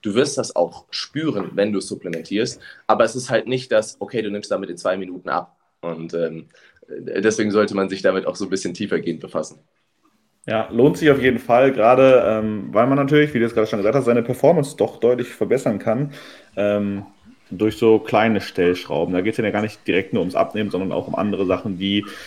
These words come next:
Speaker 2: vielleicht den Lifestyle so ein bisschen verbessern. Ähm, auch hier eine kurze Frage dazu. Supplements sind ja generell auch eher, wie der Name schon sagt, ähm, ergänzend zu einer ausgewogenen Ernährung, würde ich jetzt mal behaupten. Da geht kein Weg dran vorbei, irgendwo,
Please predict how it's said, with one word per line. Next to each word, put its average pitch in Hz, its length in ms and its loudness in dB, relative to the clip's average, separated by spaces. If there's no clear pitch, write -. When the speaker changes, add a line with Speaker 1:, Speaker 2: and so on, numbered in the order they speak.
Speaker 2:
vielleicht 131 320 6
den 143 60 4
Lifestyle 131 340 4
so 123 80 0
ein 123 60 -2
bisschen 147 240 -4
verbessern. 147 640 -2
Ähm, 120 520 2
auch - 120 -8
hier 156 120 2
eine 156 100 2
kurze 147 240 2
Frage 131 240 0
dazu. 135 220 2
Supplements 139 480 2
sind 131 80 0
ja 117 60 2
generell 113 380 2
auch 113 200 2
eher, 113 200 2
wie 110 60 -2
der 104 100 0
Name 110 220 0
schon 101 160 -4
sagt, 101 340 0
ähm, 104 340 -2
ergänzend 127 560 4
zu - 120 -4
einer 117 300 4
ausgewogenen 101 600 0
Ernährung, 73 340 -4
würde 58 100 -8
ich - 60 -6
jetzt - 160 -6
mal - 60 -2
behaupten. 127 640 0
Da - 140 4
geht 120 340 0
kein 107 260 2
Weg 107 160 0
dran 90 200 -4
vorbei, 107 500 0
irgendwo, 123 580 2